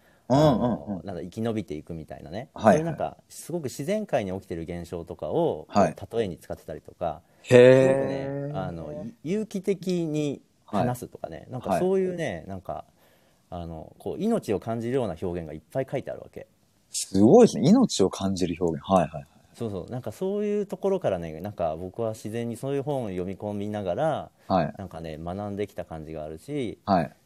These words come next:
Speaker 2: そういうコミュニケーションする、人と関わるってことも、まあ、
Speaker 1: はい。
Speaker 2: 全部い-、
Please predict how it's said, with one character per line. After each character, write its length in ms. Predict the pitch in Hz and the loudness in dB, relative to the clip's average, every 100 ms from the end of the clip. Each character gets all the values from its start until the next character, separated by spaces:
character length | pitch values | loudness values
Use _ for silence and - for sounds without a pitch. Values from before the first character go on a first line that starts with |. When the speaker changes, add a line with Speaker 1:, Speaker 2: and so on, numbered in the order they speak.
| _ _ _ _ | _ _ _ _
Speaker 2:
そ 220 | 110 101 | -6 -4
う 40 | |
い 260 | 92 90 85 | -4 -4 -6
う 120 | - - | -10 -10
コ 100 | 117 | -8
ミ 100 | 120 | -6
ュ 40 | |
ニ 60 | 127 | 0
ケ 140 | 143 | 0
ー 20 | |
シ 80 | 131 | 0
ョ 60 | 90 | -6
ン 60 | |
す 100 | 80 | -6
る、 200 | 87 85 | -8 -8
人 200 | - - | -10 -10
と 80 | 110 | -10
関 140 | - 120 | -10 -2
わ 120 | 135 | -2
る 60 | 113 | -2
っ 40 | |
て 140 | - | -6
こ 140 | 85 78 | -10 -10
と 100 | 78 | -10
も、 360 | 87 101 85 - - | -6 -4 -6 -10 -6
ま 100 | 95 | 4
あ、 40 | |
Speaker 1:
は 80 | 101 | 4
い。 60 | - | 4
Speaker 2:
全 160 | 101 165 | -6 -6
部 220 | 104 90 - _ | -6 -8 -10 _
い-、 140 | 160 | -10